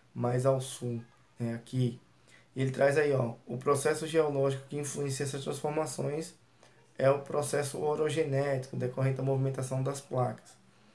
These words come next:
Ou seja, do que que ele tá falando? Ele tá falando ali, né, daquela área de encontro de placa, principalmente,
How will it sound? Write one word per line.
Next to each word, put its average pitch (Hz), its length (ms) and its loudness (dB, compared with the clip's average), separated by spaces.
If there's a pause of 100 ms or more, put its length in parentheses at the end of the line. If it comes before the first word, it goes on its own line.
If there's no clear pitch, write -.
(380)
Ou 170 160 4
seja, 156 320 2
do 135 140 0
que 190 140 -4
que 208 80 -4
ele 190 80 -4
tá 185 100 0
falando? 170 400 2
Ele 131 100 0
tá 147 120 -2
falando 165 340 2
ali, 151 340 2
né, 135 200 2
daquela 139 420 0
área 143 260 4
de 147 220 -8
encontro 170 540 0
de 139 100 -8
placa, 135 420 4
principalmente, 135 800 -2